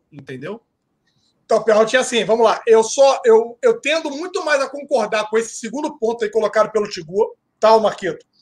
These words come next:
Speaker 2: De facilitar a questão até mesmo da distribuição das, dos nossos produtos oficiais através da Amazon,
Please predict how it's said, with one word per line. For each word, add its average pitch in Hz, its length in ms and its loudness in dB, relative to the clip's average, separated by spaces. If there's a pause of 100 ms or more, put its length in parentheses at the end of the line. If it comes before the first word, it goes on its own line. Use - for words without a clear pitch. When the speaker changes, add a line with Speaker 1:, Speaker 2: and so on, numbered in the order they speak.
(260)
Speaker 2:
De 208 400 -4 (340)
facilitar 247 920 -2 (180)
a 196 80 -8
questão 208 640 -4 (240)
até 202 240 -4
mesmo 196 400 0 (260)
da 208 140 0
distribuição 233 880 -4 (360)
das, 202 300 2
dos 196 240 -4
nossos 233 260 -4
produtos 240 540 0
oficiais 208 680 -4 (460)
através 202 380 -2
da 180 260 -2
Amazon, 220 260 -4